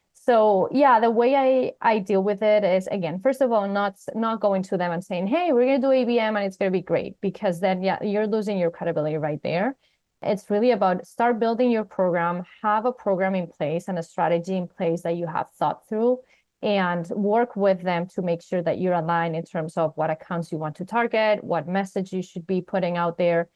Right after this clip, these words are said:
And then usually what I try to do, if you have the option, is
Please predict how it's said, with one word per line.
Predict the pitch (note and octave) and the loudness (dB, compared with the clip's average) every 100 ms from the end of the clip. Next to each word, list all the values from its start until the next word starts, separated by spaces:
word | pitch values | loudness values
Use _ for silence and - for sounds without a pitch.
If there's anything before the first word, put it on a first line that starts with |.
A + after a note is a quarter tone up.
| _ _ - | _ _ -6
And | - A3 | -2 0
then | A3 G#3+ G#3+ - - | 0 -2 -4 -8 -4
usually | A3+ B3+ B3+ C#4+ C#4 | 0 0 2 0 2
what | B3 | 2
I | G3 | 2
try | G3 C4 B3+ | -2 -4 -4
to | - | -4
do, | F#3+ G3 G3 | 0 2 2
if | - G3 F#3+ | 2 0 -2
you | G#3+ | -6
have | F#3 G3+ | -4 -2
the | F3+ E3+ | 0 2
option, | E3 - - G#3 G3+ | 0 -2 -4 -2 -2
is | - F3+ F#3 F3+ | -2 0 -2 -6